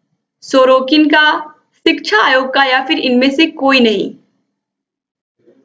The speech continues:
दोस्तों, right answer है option सी, शिक्षा आयोग का,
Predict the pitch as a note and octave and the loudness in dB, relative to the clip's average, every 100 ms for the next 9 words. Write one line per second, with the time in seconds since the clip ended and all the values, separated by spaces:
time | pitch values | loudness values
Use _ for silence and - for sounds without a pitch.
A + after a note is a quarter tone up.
0 | - C4 C#4+ F4 D4 C4 D#4 D#4 D#4 D#4+ | -4 0 2 2 2 0 0 0 0 0
1 | D4+ D4+ D#4+ - _ - B3 C4 - D4 | 0 -2 -6 -14 _ -4 -2 -2 -2 0
2 | C#4+ D#4 D4 D#4+ G#4 - _ _ _ - | 0 2 4 4 0 -8 _ _ _ -4
3 | D#4+ C#4 - D4 D#4 F#4 - _ - A#3 | -4 -2 0 0 0 -4 -14 _ -2 2
4 | A#3+ A#3+ A#3 F#3+ | 2 2 0 -4